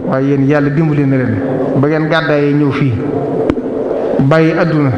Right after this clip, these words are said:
xam ko lool, ba ñu ne ci àdduna gënuñ leen ko xam. Ngeen xam ko niñ ko xamee wala ngeen raw leen ca. Waaye ngeen dëddu lépp. Ku leen séen xam ne murid saadix ak buy dox. Ku leen fekk fii itam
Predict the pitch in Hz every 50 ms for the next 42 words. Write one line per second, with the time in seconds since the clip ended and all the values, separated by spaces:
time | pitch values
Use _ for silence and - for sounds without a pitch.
0 | 131 - - 180 185 175 180 160 147 160 180 185 - - - - - - - -
1 | - - - - - 151 139 151 170 185 190 190 180 156 175 - 220 185 160 156
2 | 156 151 151 165 170 160 151 143 139 131 131 123 131 127 110 104 - - - -
3 | - - - - - - - - - - - - - - - - - - 135 139
4 | 151 160 156 147 - - 165 175 160 139 156 175 185 180 170 - - 147 175 185
5 | 175 185 170 175 170 160 151 147 147 143 143 147 151 151 147 147 147 143 135 123
6 | 127 120 - - - - - - - - - - - - - - - - - -
7 | - - - 139 143 147 151 160 160 170 165 156 165 151 143 156 175 214 247 -
8 | - - - - - - - - - - - - - - - - - - - -
9 | - - - - - - - - - - - 202 202 202 202 196 190 - - 214
10 | 180 160 127 104 - - - - - - - - 170 165 156 151 156 156 156 -
11 | - 143 135 127 131 131 120 98 87 135 139 135 143 135 135 - - - - -
12 | - - - - - - - - - - - - - - - - - - - -
13 | - - - - - - - - - - 190 190 196 202 190 185 190 226 208 151
14 | 147 170 - - 196 214 208 202 180 151